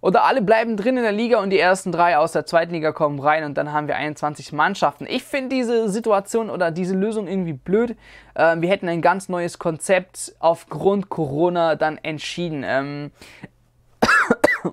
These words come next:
na, ich hab kein Corona, nur verschluckt, Alter. <coughs> Ähm, ich finde, solche Entscheidungen sollten auf jeden Fall länger geplant werden, ähm, mit wie vielen Mannschaften. Ich wäre eigentlich für eine Aufste-, Aufstockung der Bundesliga auf zwanzig Mannschaften,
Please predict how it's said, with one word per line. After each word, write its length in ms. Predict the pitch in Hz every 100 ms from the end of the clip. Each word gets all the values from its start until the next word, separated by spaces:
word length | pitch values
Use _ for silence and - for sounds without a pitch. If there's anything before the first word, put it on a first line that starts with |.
| - - - -
na, 160 | 135
ich 100 | 175
hab 120 | 170
kein 160 | 170 165
Corona, 260 | 180 190 180
nur 140 | 180
verschluckt, 580 | 185 190 - 269 240 -
Alter. 260 | 214 302 -
<coughs> 1120 | - - - - - 339 - - - 247 165 - - -
Ähm, 520 | 165 170 165 156 135 - - _ - - 208
ich 140 | -
finde, 320 | 247 220 220
solche 320 | 175 226 226
Entscheidungen 540 | 185 180 185 180 180 156
sollten 240 | 160 165
auf 100 | 151
jeden 140 | 160 151
Fall 240 | 147 143
länger 260 | 151 160 156
geplant 460 | 143 160 170 170
werden, 420 | 156 151 143 147 -
ähm, 640 | 143 143 143 143 - 151
mit 160 | 139
wie 100 | 151
vielen 160 | 143 143
Mannschaften. 460 | 147 156 139 - -
Ich 200 | 190 -
wäre 240 | 254 262
eigentlich 360 | 180 196 196 -
für 100 | 180
eine 100 | 165
Aufste-, 400 | 180 - 180 - - 170
Aufstockung 560 | - 156 - 180 180 170
der 100 | 165
Bundesliga 540 | 151 175 185 180 175 156
auf 140 | -
zwanzig 380 | 170 180 190 -
Mannschaften, 580 | 170 170 170 - 170